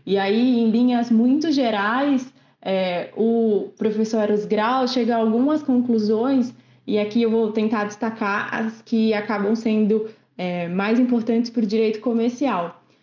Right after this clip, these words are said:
A primeira delas é que a dignidade da pessoa humana como um fundamento da nossa República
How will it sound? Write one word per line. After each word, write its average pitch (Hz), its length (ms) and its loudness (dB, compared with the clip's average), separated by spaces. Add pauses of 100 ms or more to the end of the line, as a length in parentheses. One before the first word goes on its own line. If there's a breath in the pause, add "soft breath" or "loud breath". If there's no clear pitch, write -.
(220 soft breath)
A 190 120 -4
primeira 277 460 2
delas 226 580 0
é 214 100 0
que 262 380 0
a 294 80 0
dignidade 214 640 0
da 202 100 -2
pessoa 202 380 -2
humana 202 500 -2
como 330 400 0
um 311 60 2
fundamento 190 760 -2
da 180 320 -4
nossa 208 320 -2
República 208 880 0